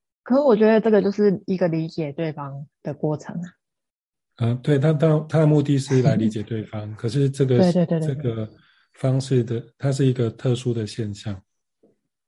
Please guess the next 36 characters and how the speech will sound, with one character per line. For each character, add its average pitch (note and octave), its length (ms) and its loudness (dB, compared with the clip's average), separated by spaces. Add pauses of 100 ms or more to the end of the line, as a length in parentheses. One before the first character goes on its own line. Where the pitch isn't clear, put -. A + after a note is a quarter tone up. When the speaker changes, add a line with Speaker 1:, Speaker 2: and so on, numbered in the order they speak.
(300)
Speaker 1:
哦。 D#3 180 -6
Speaker 2:
就 D3+ 80 0
像 D#3 760 0
加 C#3+ 200 2
牌， A2+ 380 -4
你 G#2+ 120 -4
在 C#3 180 2
扮 C3+ 260 -2
演 A2+ 100 0
某 G#2+ 160 -4
个 G#2+ 120 -6
人 G#2+ 160 -4
的 G#2+ 100 -6
角 G#2 180 -6
色 B2 180 -2
的 A#2+ 80 2
时 A2+ 120 -8
候， A#2 80 0
你 G#2+ 80 -4
会 B2+ 140 -2
进 C3+ 200 -2
入 B2+ 120 0
到 B2 180 -6
他 A#2 100 -8
的 A2+ 100 -6
状 A2+ 200 -8
态 A2 140 -8
里 F#2+ 140 -8
面， G2 280 -8 (680)
Speaker 1:
对。 F3+ 100 2
Speaker 2:
这 D#3 60 6
个 D3 120 2
是 C#3+ 180 2
没 C#3 160 4
有 B2+ 80 4
办-， B2+ 180 2